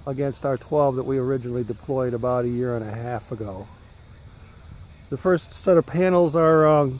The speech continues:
Tailsun two nineties, and they performed pretty good. They're, um, decent construction,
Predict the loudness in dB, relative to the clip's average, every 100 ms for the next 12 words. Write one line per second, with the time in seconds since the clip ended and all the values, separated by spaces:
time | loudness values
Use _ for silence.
0 | -2 -2 0 2 2 0 -2 2 2 2
1 | 2 -2 -6 -18 -20 -20 -20 -20 -20 -20
2 | -20 -20 -20 -20 -20 -20 -20 -20 -20 -18
3 | -8 -2 -2 -2 -8 0 4 4 2 -4
4 | -10 -18 -12 2 2 2 0 4 8 6
5 | 4 2 4 6 6 6 4 0 -10 -20
6 | -18 -8 -6 0 2 4 4 2 -2 -2
7 | -2 2 2 2 -2 -2